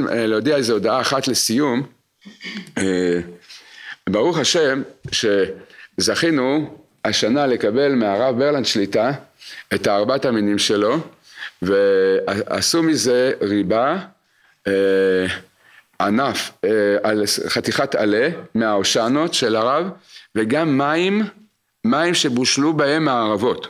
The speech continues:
עכשיו, הדברים האלה, זה כתוב הרבה בכל הספרים, זה כבר מחז"ל, ראשונים, אחרונים, כולם כותבים על גודל המעלות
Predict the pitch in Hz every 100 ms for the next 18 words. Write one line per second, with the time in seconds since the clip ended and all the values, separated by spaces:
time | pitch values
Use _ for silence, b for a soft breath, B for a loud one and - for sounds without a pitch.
0 | - B B B B - - 113 110 120
1 | 185 170 185 160 127 143 117 135 131 156
2 | 123 123 151 120 139 143 - - 120 156
3 | 123 104 107 107 107 107 92 135 131 110
4 | 95 - 120 143 117 - 107 143 131 139
5 | 143 135 117 147 139 B B B - 107
6 | 110 151 165 151 117 107 104 104 104 101
7 | 107 113 107 117 156 -